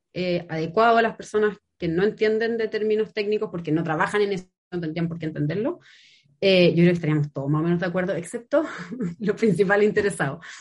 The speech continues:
pero como en velar por sus propios intereses. Pero sí, yo creo que en la medida que logremos llegar con el mensaje a todas las personas, eh, yo creo que estaríamos todos alineados en que el dominio público es algo que, que es como, no sé, como el aire, como que empecemos a privatizar el aire, como, no sé.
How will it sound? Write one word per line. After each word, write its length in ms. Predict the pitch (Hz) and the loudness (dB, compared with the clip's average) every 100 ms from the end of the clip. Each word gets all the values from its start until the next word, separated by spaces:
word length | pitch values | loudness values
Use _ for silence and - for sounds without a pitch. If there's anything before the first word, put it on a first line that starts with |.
| - _ | -20 _
pero 400 | - 208 202 196 | 2 4 6 4
como 200 | 185 180 | 4 4
en 180 | 175 175 | 4 2
velar 240 | 175 175 | 0 -2
por 100 | 175 | -4
sus 120 | 175 175 | -10 -8
propios 240 | 185 180 | -4 -2
intereses. 360 | 175 170 - 147 | -2 -4 -10 -6
Pero 120 | 156 | -4
sí, 140 | 151 - | -6 -8
yo 440 | 170 - - 175 | -12 -12 -4 0
creo 160 | 170 180 | 0 2
que 120 | 196 | 2
en 80 | 180 | 4
la 80 | 175 | 6
medida 360 | 170 185 233 | 6 6 4
que 80 | 233 | 2
logremos 360 | 233 214 233 226 | 0 2 2 0
llegar 280 | 190 196 | -2 -2
con 100 | 240 | -2
el 80 | 247 | -2
mensaje 580 | 240 226 240 240 254 302 - _ _ _ _ _ | -2 -2 -6 -4 -4 -4 -8 _ _ _ _ _
a 160 | 180 180 | -4 -2
todas 140 | 208 | 0
las 100 | 220 | -2
personas, 520 | 220 - 240 262 277 - | -4 -6 -2 0 -2 -4
eh, 500 | 190 180 170 151 151 | -2 0 0 -2 -6
yo 60 | - | -6
creo 100 | 165 | 0
que 80 | 175 | 0
estaríamos 360 | 170 165 147 | 0 -2 -2
todos 140 | 156 143 | -2 0
alineados 380 | 156 170 175 | 2 2 0
en 40 | 180 | 0
que 60 | |
el 60 | 190 | -4
dominio 340 | 185 180 180 | -6 -4 -4
público 280 | 185 185 196 | -4 -6 -6
es 100 | 175 | -4
algo 200 | 180 180 | 0 0
que, 460 | 180 175 165 165 170 _ _ - - | 0 0 0 -2 -6 _ _ -20 -20
que 80 | |
es 60 | - | -12
como, 140 | 185 165 | -4 -4
no 60 | |
sé, 120 | 147 | 0
como 120 | - 196 | 4 6
el 100 | 185 | 6
aire, 220 | 277 214 | 4 4
como 120 | 180 | 6
que 80 | 175 | 4
empecemos 300 | 170 170 208 | 4 4 4
a 40 | |
privatizar 420 | 214 208 170 160 190 | 4 2 -2 -2 0
el 100 | 175 | 0
aire, 320 | 247 175 151 | 0 -2 -2
como, 160 | 156 | -4
no 200 | 160 156 | -6 -8
sé. 280 | 160 185 147 | -6 -6 -6